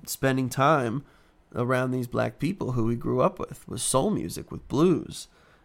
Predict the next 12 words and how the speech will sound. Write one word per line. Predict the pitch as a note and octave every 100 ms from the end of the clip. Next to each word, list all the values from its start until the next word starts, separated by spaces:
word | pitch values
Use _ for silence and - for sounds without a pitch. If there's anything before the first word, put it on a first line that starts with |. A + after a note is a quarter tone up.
| -
um, | G2 B2 A#2 A1 - - C3+ - A2+
you | A#2+
know, | B2+
the | B2+
revivalist | B2 C3 C#3 C#3 C#3 C3+ C#3 -
church | D#3 F3 -
tents, | - A#2 - - - - - _ -
and | A#2
he's | B2 B2
learning, | B2 C#3+ D3 C#3+ C#3 C3+ C#3 - - - -
you | B2 C3
know, | C3 C3+ C3